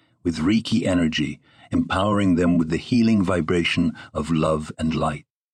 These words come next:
Repeat these affirmations throughout the day, allowing Reiki to support their manifestation. The eighth practice involves using Reiki for distant healing.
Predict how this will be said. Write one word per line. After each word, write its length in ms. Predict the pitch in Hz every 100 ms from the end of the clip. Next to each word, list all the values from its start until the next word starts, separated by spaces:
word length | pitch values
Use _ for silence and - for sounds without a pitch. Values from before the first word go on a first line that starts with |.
| _ -
Repeat 400 | 98 - 123 -
these 220 | 107 92
affirmations 840 | 90 - 90 87 82 - 87 -
throughout 320 | 87 82 80
the 80 | 87
day, 420 | 80 78 76 - _ _ _ _ -
allowing 480 | 80 80 87 80 82
Reiki 600 | 85 87 - 85 80 - _ _
to 100 | -
support 540 | - - - 98 90 -
their 140 | 87
manifestation. 1000 | 82 82 82 - 82 - 80 73 - - - _ _ _ -
The 100 | 117
eighth 260 | 165 -
practice 420 | - 104 - 101
involves 540 | 101 92 101 95 90 85
using 360 | 101 85 87 92
Reiki 420 | 98 110 - 113
for 140 | 95
distant 440 | 82 104 - - -
healing. 460 | 104 87 78 76